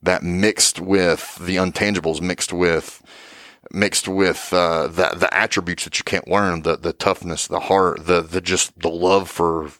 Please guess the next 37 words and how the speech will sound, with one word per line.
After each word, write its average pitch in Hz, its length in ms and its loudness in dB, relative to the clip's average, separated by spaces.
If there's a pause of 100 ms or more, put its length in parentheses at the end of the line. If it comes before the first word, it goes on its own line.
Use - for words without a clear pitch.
(140)
the 85 140 -2
love 85 340 2
for 90 160 2
fighting, 87 480 -2 (500)
mixed 104 240 -2
with 90 120 -2
those 85 220 0
things 92 300 0
just - 220 -2
creates 87 400 -2
this, - 320 -4
this - 460 -6 (560)
animal. 185 440 -2
I - 60 -10
mean, 95 140 0
it, 101 180 0
it's - 160 0 (100)
unreal 95 480 2
watching 92 380 0
him 80 160 -8
fight. 90 300 0 (360)
And 156 80 0
as 185 100 2
a - 60 0
person, 175 320 2
he's 143 120 0
w-, 147 240 -6
literally 160 240 2
one 139 120 0
of 131 60 -2
the 131 60 -16
best 135 360 -2
humans 135 280 0
you 131 60 2
will 123 140 2
ever 123 200 2
meet. 120 300 -2